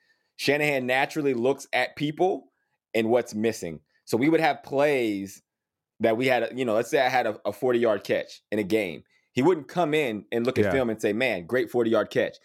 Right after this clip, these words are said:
Speaker 1: He would break down why that forty-yard catch wasn't a touchdown based on the position of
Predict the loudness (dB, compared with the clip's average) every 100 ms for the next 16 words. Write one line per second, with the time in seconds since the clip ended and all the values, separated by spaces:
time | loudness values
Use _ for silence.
0 | _ _ 2 2 0 2 2 2 2 2
1 | 0 -2 2 2 4 2 0 -2 0 2
2 | 2 2 0 0 -4 -20 _ _ 0 2
3 | 2 -2 0 -2 -2 -6 -6 -10 _ _
4 | _ 2 2 2 0 0 -2 -4 0 0
5 | 0 -4 -6 -12 _ 0 4 4 2 -2